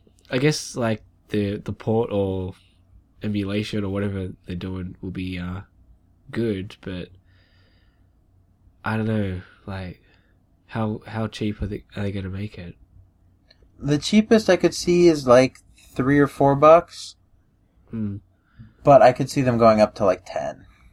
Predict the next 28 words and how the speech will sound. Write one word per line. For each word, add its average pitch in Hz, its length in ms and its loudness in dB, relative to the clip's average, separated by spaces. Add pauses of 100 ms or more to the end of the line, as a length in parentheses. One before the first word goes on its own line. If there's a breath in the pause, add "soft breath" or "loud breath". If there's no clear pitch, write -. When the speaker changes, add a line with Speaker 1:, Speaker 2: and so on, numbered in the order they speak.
(380)
Speaker 1:
Yeah. 117 440 -2 (680)
These, 175 280 2
I 165 120 -2
reckon 190 260 0
they, 156 220 2
it 139 80 -6
would 135 120 2
have 135 80 2
been 120 120 0
better 110 300 -2
to, 107 220 -2
to - 180 -10
bundle 104 400 -2
these 101 340 -4
together 87 540 -12 (640)
in, 101 100 -8
like, 95 260 -10
a 107 60 -8
collection. 92 640 -12 (920)
Speaker 2:
Yeah. 98 300 4
Speaker 1:
Like, - 80 -8
sort 113 200 -6
of 107 80 -2
like 98 100 -6
the 104 80 -6
Namco 101 400 -6
Museum 95 440 -6
one. 92 260 -8